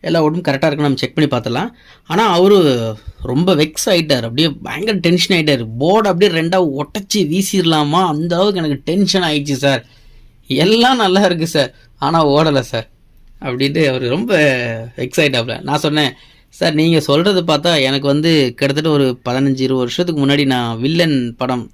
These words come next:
அஜித் சாரோட படம் பார்த்தேன். ஆ, ஆட்டோ ஸ்டார்ட் ஆயிடுச்சு சிவா, ஆனா எக்ஸிலேட்டர் கொடுத்துட்டேன், கீர் போட்டுட்டேன், வண்டி மூவ் ஆகல"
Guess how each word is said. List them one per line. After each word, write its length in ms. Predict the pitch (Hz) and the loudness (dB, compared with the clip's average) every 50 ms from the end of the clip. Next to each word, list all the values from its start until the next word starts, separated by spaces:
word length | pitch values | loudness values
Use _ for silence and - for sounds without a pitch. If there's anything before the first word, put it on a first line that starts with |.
| - - | -12 -10
அஜித் 340 | 123 117 135 147 143 - 139 | -6 -4 -4 -4 -2 -2 -2
சாரோட 360 | 131 123 120 120 117 113 110 - _ _ | -2 -2 -2 -4 -6 -6 -8 -14 _ _
படம் 240 | - 123 131 135 135 | -8 -6 -6 -4 -4
பார்த்தேன். 320 | 131 120 117 - 117 - - _ _ _ _ - - - - _ _ _ _ - - | -6 -6 -6 -8 -10 -12 -12 _ _ _ _ -20 -20 -20 -20 _ _ _ _ -12 -8
ஆ, 640 | 127 120 117 113 110 110 110 113 120 131 147 165 | -6 -6 -4 -4 -6 -6 -8 -8 -4 -2 0 0
ஆட்டோ 140 | 165 175 160 | 2 0 0
ஸ்டார்ட் 360 | - - 147 143 147 147 156 | 0 0 0 -2 0 0 0
ஆயிடுச்சு 320 | 147 139 135 131 135 135 | 2 2 0 0 -2 -4
சிவா, 380 | 127 - - 123 123 135 147 147 | -4 -4 -4 -4 -2 0 0 0
ஆனா 240 | 135 123 131 139 131 | 0 0 -2 -2 -2
எக்ஸிலேட்டர் 500 | 123 120 - - 160 151 147 143 123 123 | -4 -4 -4 -4 -4 -2 -2 -2 -2 -2
கொடுத்துட்டேன், 480 | 127 123 123 127 131 139 135 127 113 - - | -4 -6 -6 -4 -2 -2 -2 -2 -4 -8 -8
கீர் 240 | - 170 190 185 175 | 0 2 2 2 2
போட்டுட்டேன், 360 | 151 156 143 135 139 147 143 | 0 -2 -2 0 0 0 0
வண்டி 300 | 131 139 165 202 196 214 | 0 2 2 2 2 2
மூவ் 300 | 185 170 165 175 190 190 180 | 2 2 4 4 4 6 4
ஆகல" 560 | 170 165 151 156 151 147 151 143 113 - | 4 4 2 2 2 4 2 2 0 -4